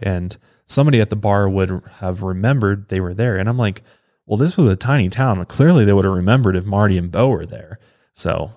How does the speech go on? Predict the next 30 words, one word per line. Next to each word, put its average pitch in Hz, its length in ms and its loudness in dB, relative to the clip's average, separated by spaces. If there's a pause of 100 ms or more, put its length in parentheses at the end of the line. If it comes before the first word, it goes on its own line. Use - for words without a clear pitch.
you 98 100 -12
know, 85 240 -8
I - 80 -2
don't 117 180 2
think 110 200 -2
they 104 120 2
would 101 140 4
have 92 180 -2
put 123 200 2
on 113 180 2
their 95 140 0
suits - 420 0
so 98 180 -2
that, 92 300 -4
you 107 120 -2
know, 90 240 -4 (320)
it - 80 -10
would 90 180 -2
pique - 260 -2
people's 92 400 -2
attention. - 640 -2 (480)
It's 101 140 -4
very 113 320 2
strange, 110 480 0
though. - 240 -10 (520)
So 131 140 -2
clearly 156 360 2
this 113 220 -2
was 104 140 -2
suspicious, - 720 -8